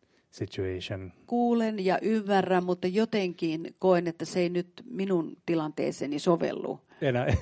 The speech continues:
Speaker 1: <laughs> I'm not, you know, I'm trying to be, because this is how we are.
Speaker 2: Ja tällaisiahan me helposti ollaan.
Speaker 1: Sometimes.
Speaker 2: Toisinaan.
Speaker 1: But it's so good when we can be so simple with these things.
Speaker 2: Mut
Speaker 1: We don't make it complicated.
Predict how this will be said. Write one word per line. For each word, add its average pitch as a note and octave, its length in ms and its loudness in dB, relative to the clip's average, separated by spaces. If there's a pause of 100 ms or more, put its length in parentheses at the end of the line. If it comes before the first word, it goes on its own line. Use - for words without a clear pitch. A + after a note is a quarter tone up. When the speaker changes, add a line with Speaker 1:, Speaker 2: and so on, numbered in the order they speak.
(200)
Speaker 1:
<laughs> - 300 -2
I'm B2+ 80 6 (100)
not, B2+ 120 6 (120)
you C#3 80 4
know, A2 120 8
I'm A2+ 80 4
trying A#2 260 4
to A2 120 -4
be, G2+ 220 0 (720)
because C3+ 280 4
this B2+ 180 0
is A#2 140 0
how G2+ 180 2
we F#2+ 160 -2
are. F#2 180 -4 (400)
Speaker 2:
Ja F#3 320 4 (380)
tällaisiahan E3+ 560 0
me F3 160 -2
helposti D3 400 -8
ollaan. - 340 -10
Speaker 1:
Sometimes. F#2+ 680 -2 (200)
Speaker 2:
Toisinaan. - 520 -8 (120)
Speaker 1:
But B2+ 120 10
it's B2+ 220 6
so D3+ 200 8
good B2+ 280 6
when G#2 200 -2
we G2+ 100 -6
can G#2 240 -2
be G2+ 160 -4
so G#2+ 240 0
simple A#2+ 460 0 (140)
with F2+ 160 -6
these F2+ 300 -6
things. F2+ 420 -8 (120)
Speaker 2:
Mut G#3 220 -2
Speaker 1:
We B2+ 60 8
don't A#2+ 100 6
make A2+ 240 2
it - 100 -8
complicated. F#2+ 680 -4